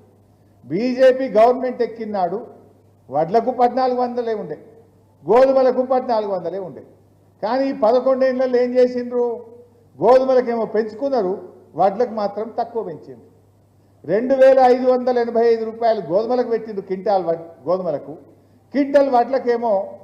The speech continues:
రెండు వేల మూడు వందల అరవై తొమ్మిది పెట్టిండ్రు. మన దగ్గర అసలు పండుతాయా వ-, గోధుమలు? మనకు పండేటియే వడ్లే. మరి ఇదెక్కడి నీతి? సబ్కా సాత్ సబ్కా వికాస్ అంటే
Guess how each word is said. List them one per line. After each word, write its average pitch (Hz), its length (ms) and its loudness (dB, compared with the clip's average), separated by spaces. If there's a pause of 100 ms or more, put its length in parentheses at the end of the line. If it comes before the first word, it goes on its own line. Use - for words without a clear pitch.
(140)
రెండు 247 280 0
వేల 247 260 4
మూడు 233 260 0
వందల 226 320 -2
అరవై 202 260 0
తొమ్మిది 180 320 -10
పెట్టిండ్రు. 143 380 -12 (720)
మన 170 140 -6
దగ్గర 220 300 2
అసలు 226 320 -2 (720)
పండుతాయా 190 400 0
వ-, 170 140 -4 (140)
గోధుమలు? 202 380 -4 (340)
మనకు 202 220 -4
పండేటియే 226 440 0
వడ్లే. 208 380 -2 (640)
మరి 233 140 -4
ఇదెక్కడి 240 440 0
నీతి? 226 280 -10 (320)
సబ్కా 214 420 0
సాత్ 233 340 0
సబ్కా 226 340 -2
వికాస్ 214 420 -2
అంటే 180 260 -8